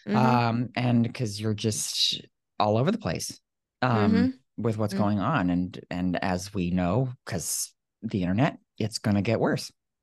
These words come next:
Speaker 2: you know?
Speaker 1: Yeah. Yeah. And
Speaker 2: Do you
Speaker 1: then
Speaker 2: think Monica, sorry, let me cut you. Do you think Monica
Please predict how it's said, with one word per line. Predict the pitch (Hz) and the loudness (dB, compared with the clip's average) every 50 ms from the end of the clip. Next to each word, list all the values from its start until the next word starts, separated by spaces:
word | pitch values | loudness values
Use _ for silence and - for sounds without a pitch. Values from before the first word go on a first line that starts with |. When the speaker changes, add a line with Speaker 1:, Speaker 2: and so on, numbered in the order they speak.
| _ _ - - - - - _ _ _ _ _ - | _ _ -20 -18 -18 -18 -18 _ _ _ _ _ -8
Speaker 2:
you | 110 92 | -6 -6
know? | 87 104 147 | -4 0 0
Speaker 1:
Yeah. | 196 175 120 131 160 151 160 - - - _ _ _ _ _ _ - | 2 2 2 0 -2 -4 -6 -10 -16 -20 _ _ _ _ _ _ -6
Yeah. | 190 180 175 147 143 151 143 147 147 - _ _ _ _ _ _ _ _ _ _ _ _ - | -4 -4 -2 -2 -2 -4 -4 -6 -10 -14 _ _ _ _ _ _ _ _ _ _ _ _ -4
And | 214 226 226 | -2 0 2
Speaker 2:
Do | 240 240 | 4 6
you | 240 | 6
Speaker 1:
then | - | 8
Speaker 2:
think | 240 294 349 294 214 | 8 6 6 6 6
Monica, | 208 190 190 190 190 - 180 135 - - | 6 8 8 6 6 4 2 0 0 -2
sorry, | - 117 87 87 92 - | -2 0 0 -2 -2 -4
let | - 135 | -2 -2
me | 123 | -2
cut | 113 117 - | 0 -2 -4
you. | - _ | -6 _
Do | - 151 | 0 2
you | 147 | 2
think | 185 208 - | 2 2 2
Monica | - 156 156 170 175 175 - 180 160 156 - | 2 4 4 4 4 4 4 2 2 2 0